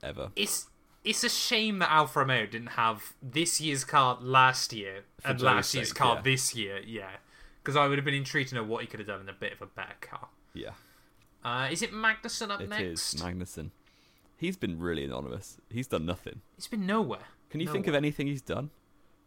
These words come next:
Speaker 1: I guess he, he messed around with Leclerc for half the race in Miami. That's all I can really remember.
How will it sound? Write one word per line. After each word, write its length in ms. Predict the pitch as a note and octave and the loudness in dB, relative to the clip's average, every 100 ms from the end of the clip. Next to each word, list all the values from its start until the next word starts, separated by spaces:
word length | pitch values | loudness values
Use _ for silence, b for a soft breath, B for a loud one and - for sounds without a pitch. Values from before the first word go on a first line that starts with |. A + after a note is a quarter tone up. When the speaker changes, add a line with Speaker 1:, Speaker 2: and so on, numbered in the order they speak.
| _ _ _ _ _ - | _ _ _ _ _ 0
Speaker 1:
I 80 | B2 | 2
guess 200 | D#3+ - | 4 2
he, 180 | C3 F#2+ | 0 2
he 260 | A#2+ A2+ | 2 2
messed 360 | G#2+ A#2+ C3+ - | 2 0 0 0
around 140 | G#2 | 0
with 100 | F#2+ | 0
Leclerc 360 | F2+ - G2+ D2+ | -2 0 0 0
for 120 | F#2 | -2
half 240 | E2+ C#2+ | -2 -4
the 80 | - | -4
race 240 | D#2 C#2 D2+ | -6 -6 -8
in 60 | |
Miami. 420 | D2+ D#2 C#2+ - - | -6 -6 -8 -10 -6
That's 220 | D2+ - | -6 -4
all 120 | G2 | -4
I 40 | |
can 180 | F2 F2+ | -4 -4
really 240 | E2+ E2 F#2 | -4 -6 -6
remember. 420 | D#2 D2 D2+ F2 | -8 -8 -8 -8